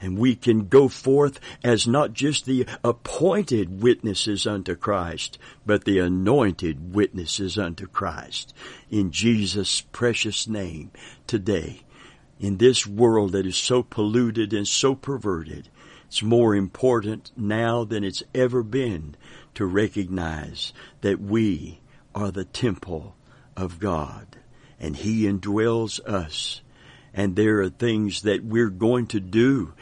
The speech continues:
in response to that. And in the name of Jesus, there's things we're just not going to do anymore because of that. And there's gonna be a joy in this fellowship we have with an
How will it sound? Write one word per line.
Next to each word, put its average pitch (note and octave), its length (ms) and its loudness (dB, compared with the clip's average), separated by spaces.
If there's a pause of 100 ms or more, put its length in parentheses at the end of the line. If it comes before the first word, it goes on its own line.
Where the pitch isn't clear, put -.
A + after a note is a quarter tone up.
(160)
in G#2+ 160 2
response G2 680 -4
to G2+ 140 -2
that. F2+ 380 -2
And E2 160 -6 (720)
in G#2+ 200 2
the F#2 100 0
name G2+ 400 0
of F2 160 -6
Jesus, F#2+ 640 -2
there's G#2 280 -2
things F#2+ 380 0
we're G#2 240 0
just F2+ 400 -2
not G2+ 380 -2
going G2+ 360 -2
to E2+ 140 -8
do E2 360 -12 (540)
anymore F#2 840 -2 (320)
because G2+ 600 -4
of F2 160 -8
that. - 420 -12 (400)
And F#2+ 200 0
there's A2 220 2
gonna A#2+ 240 6
be A#2 200 4
a G#2+ 80 4
joy A#2 720 2
in G#2 260 0
this B2+ 300 2
fellowship C#3 800 -4
we B2+ 220 -4
have E2 480 -8 (400)
with A2 180 4
an F#2+ 180 4